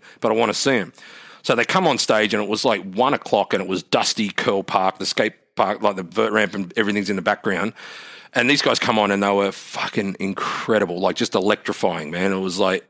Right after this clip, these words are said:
Eddie was in a full pinstripe suit, the horn section and all this sort of shit, and people were going nuts. And I was like, "This is what I wanna do. This is,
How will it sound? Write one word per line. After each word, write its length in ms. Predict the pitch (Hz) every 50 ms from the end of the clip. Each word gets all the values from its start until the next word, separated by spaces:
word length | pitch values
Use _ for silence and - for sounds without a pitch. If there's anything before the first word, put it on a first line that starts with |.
| _
Eddie 240 | 113 110 107 110 110
was 200 | 98 101 98 87
in 80 | 101 92
a 60 | 87
full 440 | - - - 131 117 117 113 98 - - - - - - - - -
pinstripe 500 | - 147 127 - - - 113 98 92 -
suit, 360 | - - - 127 120 113 92
the 200 | 104 98 90 87
horn 300 | - - 131 127 123 107
section 380 | - - 120 113 - - 107
and 100 | 107 110
all 80 | 113 110
this 120 | 107 107
sort 160 | - - 113 104
of 40 |
shit, 160 | - - - -
and 120 | 107 98 -
people 220 | 147 151 160 165
were 80 | 135 113
going 320 | 107 110 98 90 90 87 95
nuts. 460 | 107 104 - - - - - - - - - - - - _ -
And 80 | 107
I 60 | 117
was 120 | 113 107 95
like, 180 | 113 104 95 - - - - - _ _ -
"This 180 | 170 160 -
is 140 | 180 - 131
what 160 | 156 156 143
I 80 | 139 143
wanna 300 | 135 131 135 127 123 107
do. 360 | - - - 131 135 113 92
This 220 | 95 131 131 -
is, 140 | 147 123 -